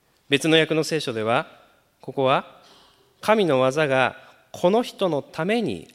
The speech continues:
現れるためと書かれています。この人のために神の技が表されるためである。この人のためにこそ神様がおられる。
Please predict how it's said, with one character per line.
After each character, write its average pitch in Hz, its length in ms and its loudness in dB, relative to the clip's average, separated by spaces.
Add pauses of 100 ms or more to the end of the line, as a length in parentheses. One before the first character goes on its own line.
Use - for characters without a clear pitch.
(140)
現 123 140 -2 (220)
れ 120 100 -4
る 107 120 -10
た 104 160 -12
め 113 160 -8
と 113 420 -8 (380)
書 - 80 -16
か 110 120 -6
れ 98 80 -10
て 90 120 -18
い 80 80 -14
ま 82 120 -18
す。 - 200 -20 (360)
こ 185 160 -2
の 226 100 0
人 202 240 -8
の 156 120 -4
た - 280 -14
め 226 140 -4
に 127 300 -10 (580)
神 104 200 -10
の 92 120 -12
技 87 240 -10
が 107 260 -4 (480)
表 143 300 -2
さ 151 120 -6
れ 139 100 -6
る 98 80 -12
た 90 120 -14
め 87 100 -14
で 82 100 -16
あ 80 60 -18
る。 76 100 -20 (1200)
こ 220 120 -2
の 226 100 2
人 220 180 -4
の 185 120 -2
た 196 120 -4
め 196 140 -2
に 185 140 -6
こ - 280 -6
そ 98 340 -4 (880)
神 127 200 -4
様 104 240 -8
が 143 120 -2
お 104 100 -2
ら 104 120 -6
れ 110 120 -4
る。 82 120 -14